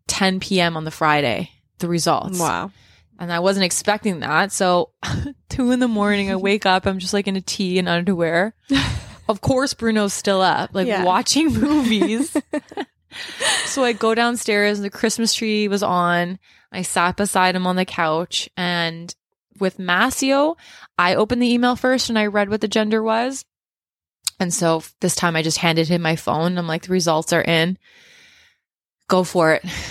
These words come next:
Speaker 1: And he just started laughing and then he hugged me and he's like,
Speaker 2: Yeah,
Speaker 1: "It's
Speaker 2: you
Speaker 1: a-"
Speaker 2: never told me his reaction,
Speaker 1: Yeah,
Speaker 2: actually.
Speaker 1: yeah. He was just like
Speaker 2: Or your reaction.
Speaker 1: We were just, like, laughing and hugged and we kissed.
Speaker 2: No, like, your reaction when you looked at it with Masio. Like, how did you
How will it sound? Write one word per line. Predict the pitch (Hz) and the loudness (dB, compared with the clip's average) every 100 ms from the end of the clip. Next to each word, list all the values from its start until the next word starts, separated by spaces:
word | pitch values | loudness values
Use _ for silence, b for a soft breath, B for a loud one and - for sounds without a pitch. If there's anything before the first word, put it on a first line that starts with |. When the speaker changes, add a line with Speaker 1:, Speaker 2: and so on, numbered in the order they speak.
| B | B
Speaker 1:
And | 196 165 | -4 -2
he | 175 | -2
just | 175 - | 0 -2
started | 175 160 | -4 -8
laughing | 165 170 175 208 226 214 - 220 214 220 202 | -8 -6 -2 0 0 -2 -2 2 2 0 -2
and | 185 | -4
then | 175 | -8
he | 170 | -8
hugged | 170 202 185 | -4 -4 -4
me | 196 190 | -4 -4
and | 185 | -4
he's | 180 | -8
like, | 180 180 | -12 -4
Speaker 2:
Yeah, | 294 | 0
Speaker 1:
"It's | 320 | 2
Speaker 2:
you | |
Speaker 1:
a-" | 311 | 2
Speaker 2:
never | 330 403 | 2 0
told | 359 381 | -2 -2
me | 359 | 0
his | 330 | -2
reaction, | 262 240 330 - 233 202 | -2 -2 -2 -6 -6 0
Speaker 1:
Yeah, | 233 | 2
Speaker 2:
actually. | 254 269 262 240 233 | 2 2 2 2 2
Speaker 1:
yeah. | 247 220 | 2 0
He | 220 | -2
was | 226 208 | -4 -4
just | 220 - | -6 -4
like | 196 | 0
Speaker 2:
Or | 349 | 0
your | 349 349 427 | 2 2 2
reaction. | 415 269 202 - - 165 98 233 - b b b b b | 2 0 0 -4 -6 -6 -6 -12 -18 b b b b b
Speaker 1:
We | 226 294 | 0 2
were | 370 | 2
just, | 311 302 | 0 0
like, | 302 254 | 0 -2
laughing | 220 202 185 208 - 226 | -2 0 2 0 0 -2
and | 202 | -2
hugged | 180 185 180 190 196 | -2 0 2 0 -4
and | 190 | -8
we | 180 | -8
kissed. | 170 196 175 196 247 | -8 -2 0 2 2
Speaker 2:
No, | 262 | 2
like, | 247 226 | 2 -2
your | 220 233 | 0 0
reaction | 233 226 240 226 | 2 0 -2 -6
when | 202 | -6
you | 202 202 - | -4 -4 -2
looked | 196 - | -4 -2
at | 196 | -2
it | 180 | -2
with | 180 180 | -2 -4
Masio. | 160 165 - 175 147 123 | -4 -4 -4 -2 -2 -2
Like, | 170 | -6
how | - - | -4 0
did | 208 202 | 0 0
you | 202 202 190 180 175 185 | 0 2 4 4 2 -4